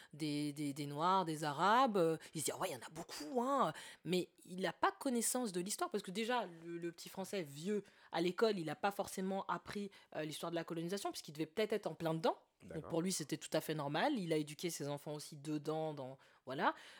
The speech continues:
Speaker 1: Euh, l'esclavage, pour lui, c'était pas quelque chose de négatif.
Speaker 2: Mhm.
Speaker 1: Euh, parce qu'on a, on a étudié les, l'aspect positif, parce que l'éducation nationale demande aux professeurs d'insister sur l'aspect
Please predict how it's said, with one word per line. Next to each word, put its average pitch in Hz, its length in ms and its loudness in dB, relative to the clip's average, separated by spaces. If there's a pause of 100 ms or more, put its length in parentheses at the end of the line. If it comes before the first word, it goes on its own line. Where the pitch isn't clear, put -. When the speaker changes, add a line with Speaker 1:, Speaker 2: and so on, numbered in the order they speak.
Speaker 1:
Euh, 147 100 -4
l'esclavage, 185 560 0
pour 165 140 -4
lui, 202 100 -4
c'était - 180 -8
pas 156 160 -4
quelque - 260 -12
chose 170 180 -8
de 151 140 -4
négatif. 156 1000 0 (220)
Speaker 2:
Mhm. 95 300 -8 (120)
Speaker 1:
Euh, 151 200 2
parce 170 180 -2
qu'on 165 200 -2
a, 160 140 2 (160)
on 180 140 0
a 170 60 4
étudié 180 420 0
les, 185 120 6
l'aspect 185 440 2
positif, 359 720 6
parce 208 120 0
que - 100 -2
l'éducation 190 500 2
nationale 208 420 2
demande 180 260 0
aux 165 60 0
professeurs 180 720 -4
d'insister 190 500 -2
sur 175 180 -2
l'aspect 160 340 -2